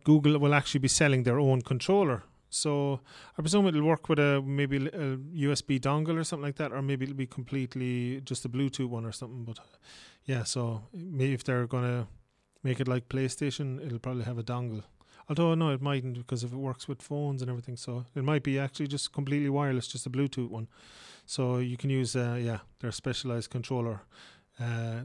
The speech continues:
that connects to its service over. Oh, it actually works over Wi-Fi. It's neither. Yeah, it works like, um, I suppose they've learned that from their Google, um,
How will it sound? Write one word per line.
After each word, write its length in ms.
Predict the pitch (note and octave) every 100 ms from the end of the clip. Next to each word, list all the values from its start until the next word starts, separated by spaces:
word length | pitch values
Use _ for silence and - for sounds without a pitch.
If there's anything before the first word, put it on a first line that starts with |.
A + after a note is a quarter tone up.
| C#3+
that 160 | A2+
connects 360 | - B2+ A#2+ -
to 60 | A#2+
its 140 | -
service 320 | B2+ A#2 -
over. 220 | A#2+ A2+ E3+
Oh, 160 | F3+
it 80 | G3+
actually 300 | G#3 - F#3+
works 340 | F3 F#3 -
over 200 | F#3+ E3+
Wi-Fi. 580 | E3 E3 G3 G#3+ - C#3
It's 200 | B2 -
neither. 460 | D3+ G#3 B3 B2+ G2 _ - - - - -
Yeah, 140 | E3
it 120 | D#3
works 360 | D3+ F3+ - -
like, 300 | E3 D3+ F#3
um, 480 | D3 C#3 C#3 C3+ B2 _ _ _ _ _ - -
I 60 | D#3
suppose 380 | - D3+ D#3 -
they've 200 | C3+ B2
learned 240 | C#3+ C#3+
that 160 | C#3 -
from 180 | C3+
their 160 | C3 B2+
Google, 520 | B2 D3 C3+ C3+ B2+
um, 560 | B2+ B2 B2 B2 A#2+